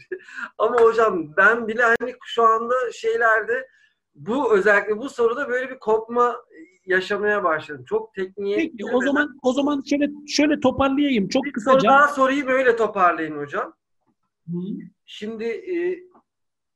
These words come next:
Speaker 1: elime bir kitap geçti. E, Temel İlkeleriyle Hristiyanlık diye bir kitap. Bu ince bir kitap. Belki siz de okumuşsunuzdur, bilmiyorum. Yüz, yüz elli sayfalık bir kitap. Ve
Speaker 2: Biliyorum.
Speaker 1: bunları, e, kiliseler, Hristiyan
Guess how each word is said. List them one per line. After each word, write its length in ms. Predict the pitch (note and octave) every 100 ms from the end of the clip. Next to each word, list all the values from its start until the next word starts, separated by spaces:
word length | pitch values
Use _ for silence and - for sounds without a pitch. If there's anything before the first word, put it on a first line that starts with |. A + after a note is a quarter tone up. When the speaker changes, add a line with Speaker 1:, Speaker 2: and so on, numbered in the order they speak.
| _ _ _ _ E3
Speaker 1:
elime 400 | F3+ A#3 A#3 A3+
bir 100 | -
kitap 400 | - A3 G#3+ -
geçti. 800 | C3+ B2+ - - G#3+ C#4+ - _
E, 460 | - C#3+ C#3+ C3+ C#3
Temel 400 | - F3 G#3+ A3
İlkeleriyle 800 | F#3 E3 F3+ E3+ F3 G3+ F3 C3+
Hristiyanlık 960 | A#2 E3 F3+ - G3 F#3 F3+ D#3+ -
diye 200 | F#3+ D#4
bir 100 | F3+
kitap. 460 | - - C#3 A#2+ _
Bu 300 | D#3 G3+ -
ince 380 | F#3 F#3+ F#3 G#3+
bir 100 | C3+
kitap. 380 | - - A2 -
Belki 360 | D#3+ E3 - C#3+
siz 200 | D3+ D3
de 200 | D#3 -
okumuşsunuzdur, 760 | D3+ E3 D#3+ - B2+ A#2 B2+
bilmiyorum. 380 | D#3 D3 C3 C3+
Yüz, 200 | F3+ D#3+
yüz 120 | D#3+
elli 200 | F#3+ F#3+
sayfalık 520 | F#3+ E3 D3+ C#3+ C3+
bir 140 | E3 -
kitap. 240 | - A3+
Ve 520 | A3+ _ - - D3
Speaker 2:
Biliyorum. 260 | F#3+ - G3
Speaker 1:
bunları, 520 | - - A3 B4+ - _ -
e, 140 | -
kiliseler, 720 | - G#3+ B3+ G#3+ E3 C3+ A#2+ C3
Hristiyan 640 | F#3 G3 - G#3 F3 E3